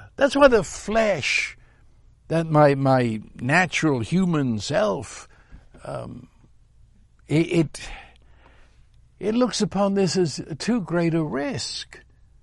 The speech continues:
Why is it that people back off into some religious system?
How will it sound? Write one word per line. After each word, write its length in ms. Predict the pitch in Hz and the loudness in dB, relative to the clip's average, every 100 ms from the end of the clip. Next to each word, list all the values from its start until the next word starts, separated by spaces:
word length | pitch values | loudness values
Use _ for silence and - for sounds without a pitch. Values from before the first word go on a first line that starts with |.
| _ _ _ - - _ _ _ _ | _ _ _ -20 -20 _ _ _ _
Why 220 | 226 247 | -4 0
is 180 | 254 180 | 2 2
it 80 | 190 | 2
that 180 | 156 135 | 2 2
people 460 | 208 254 175 190 131 | 2 2 4 4 4
back 480 | 107 196 208 202 | 2 2 2 2
off 840 | 214 214 214 180 - - - - - - - - - - - - | 6 8 8 6 4 -4 -6 -8 -16 -20 -20 -20 -20 -20 -14 -2
into 380 | 165 165 147 156 | 0 0 2 2
some 420 | - 175 175 165 | 4 4 4 6
religious 580 | 160 156 180 147 165 - | 6 8 6 4 0 0
system? 760 | 220 226 - - 151 101 98 | -4 -4 -4 -6 -6 -6 -14